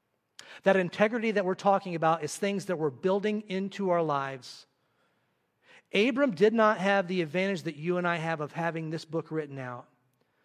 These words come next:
telling us how to act, what not to do, how to please God. We have so much instruction,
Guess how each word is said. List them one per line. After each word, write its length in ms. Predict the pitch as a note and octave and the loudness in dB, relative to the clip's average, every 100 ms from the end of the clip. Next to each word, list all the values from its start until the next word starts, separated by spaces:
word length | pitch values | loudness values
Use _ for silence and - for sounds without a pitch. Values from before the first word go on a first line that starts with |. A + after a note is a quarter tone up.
| _ | _
telling 320 | - A3 G3+ F#3 | 2 4 4 0
us 180 | - - _ | -2 -10 _
how 280 | - F#3+ F#3+ | -2 4 4
to 160 | F#3 D3 | 4 0
act, 420 | C#3 C3+ - - - - | -4 -6 -12 -18 -20 -4
what 260 | E3 F#3+ E3 | 2 2 2
not 360 | E3 E3+ F3 | 0 0 0
to 120 | - D#3 | -6 -10
do, 340 | C#3 B2+ B2 - - | -8 -10 -14 -20 -4
how 200 | F3+ F3+ | 2 4
to 80 | F#3+ | 2
please 360 | - F#3 E3+ | 0 -2 -2
God. 380 | B2+ E3 D#3 D3+ - - | -2 -2 0 -4 -8 -2
We 200 | G#3 B3+ | 2 4
have 140 | G#3+ | 2
so 180 | - G#3+ | 2 0
much 240 | G#3+ G#3 F#3 | 2 -2 -6
instruction, 540 | - G#3 A3 A#3+ | -2 0 0 -2